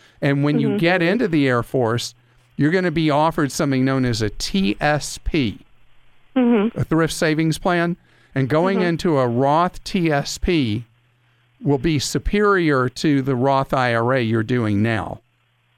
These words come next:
Speaker 2: Okay.
Speaker 1: So once you're in the service, put a big emphasis on putting money in the Roth T S P, build that up.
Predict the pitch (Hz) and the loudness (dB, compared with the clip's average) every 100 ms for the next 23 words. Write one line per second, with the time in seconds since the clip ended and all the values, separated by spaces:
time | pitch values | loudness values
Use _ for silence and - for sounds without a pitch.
0 | - 226 214 208 233 - _ _ _ - | -4 -2 0 0 -2 -4 _ _ _ -4
1 | 165 131 120 160 196 - 185 151 - _ | 0 0 0 0 -2 -2 -2 -2 -4 _
2 | - 175 190 151 185 147 127 127 - - | -6 -2 -2 -4 -2 -2 0 -2 -4 -10
3 | _ _ _ _ _ - 190 156 107 170 | _ _ _ _ _ -2 0 0 0 -2
4 | 185 180 156 151 143 135 - 135 123 185 | 2 0 0 0 0 0 -2 -2 -2 0
5 | 175 160 143 147 143 135 123 120 139 143 | 0 0 0 2 0 0 0 0 0 0
6 | - 175 147 131 - 165 156 170 - _ | -2 -2 0 0 -2 -2 0 0 -6 _
7 | _ _ - - 143 165 170 175 156 143 | _ _ -20 -2 0 2 2 2 2 2
8 | 151 208 | 0 0